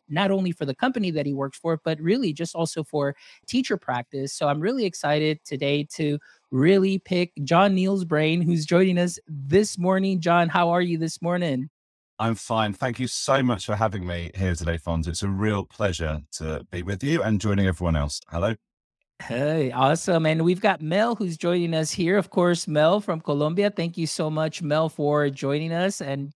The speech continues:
Speaker 1: in this chat as always. So, John, just let's go ahead and get started because there's so much that we definitely wanna talk about. And we def-, definitely, as we know, the education landscape has taken, you know, a turn, you know, we, we, it's changed. We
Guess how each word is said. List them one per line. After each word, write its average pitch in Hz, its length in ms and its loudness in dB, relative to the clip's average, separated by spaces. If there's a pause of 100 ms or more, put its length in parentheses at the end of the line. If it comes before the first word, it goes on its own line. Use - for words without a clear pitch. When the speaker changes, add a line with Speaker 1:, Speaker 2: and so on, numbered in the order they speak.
Speaker 1:
in 151 140 -4
this 143 220 -4
chat 165 420 -4
as 147 240 -4 (100)
always. 170 760 2 (320)
So, 202 380 2 (120)
John, 202 560 0 (100)
just 196 300 -4
let's 226 160 -4
go 247 160 2
ahead 240 160 0
and 220 100 -2
get 220 180 -4
started 202 460 -4
because 165 300 -8
there's 180 180 -4
so 254 180 -4
much 226 300 -4
that 160 300 -2
we 151 160 -2
definitely 165 340 -2
wanna 147 300 -4
talk 139 240 -2
about. 135 360 -4
And 139 140 -4
we 147 120 -6
def-, 151 280 -2
definitely, 156 640 -2
as 160 160 0
we 160 80 -2
know, 151 280 2 (340)
the 143 100 4
education 156 540 0
landscape 147 560 -2
has 135 380 -4
taken, 139 720 0
you 143 280 -2
know, 131 320 0
a 131 80 -4
turn, 170 540 0
you 156 160 -2
know, 147 140 2
we, 143 260 2
we, 143 180 -2
it's 139 280 -2
changed. 175 640 -2
We 147 160 -4